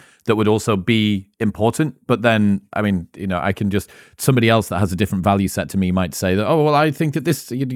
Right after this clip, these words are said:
your opinion on ice cream is really important," or something else, right? Like, it's just me feeling out some idea about what I think matters. Uh,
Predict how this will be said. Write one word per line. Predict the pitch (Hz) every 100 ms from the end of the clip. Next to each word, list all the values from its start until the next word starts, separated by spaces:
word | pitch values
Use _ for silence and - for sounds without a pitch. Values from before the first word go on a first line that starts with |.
| 113 131
your | 135
opinion | 131 156 151
on | 143
ice | 165 -
cream | 143 110
is | 95
really | 101 98
important," | 87 98 85
or | 85
something | 131 107 104
else, | 76 -
right? | 85
Like, | 82 92
it's | -
just | 101 95
me | 95 87 - - _
feeling | - - 147 127 113 107
out | 101 95 -
some | - - 110 -
idea | 95 90 90 87
about | 85 82
what | 90
I | 80
think | - 80 101
matters. | 90 - 58 - - _ _ _ _
Uh, | 98 95 92 90